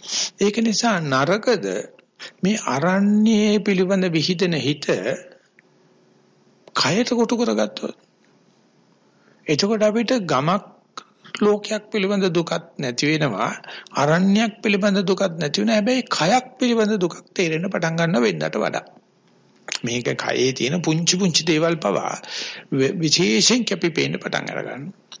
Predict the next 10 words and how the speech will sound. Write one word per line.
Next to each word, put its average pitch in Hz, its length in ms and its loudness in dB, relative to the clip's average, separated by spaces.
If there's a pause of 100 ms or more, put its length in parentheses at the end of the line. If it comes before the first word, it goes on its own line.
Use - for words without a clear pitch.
(320)
එතකොට 220 320 -2
බුදුරජාණන්සේ 196 640 0
කියනවා 208 380 -2
කයේ 180 520 2
කවදාකවත් 214 680 2
නැති 190 280 0
දරත 156 300 0
හට 135 220 -2
ගන්නවා 113 340 -6
වෙලාවේ. 95 420 -10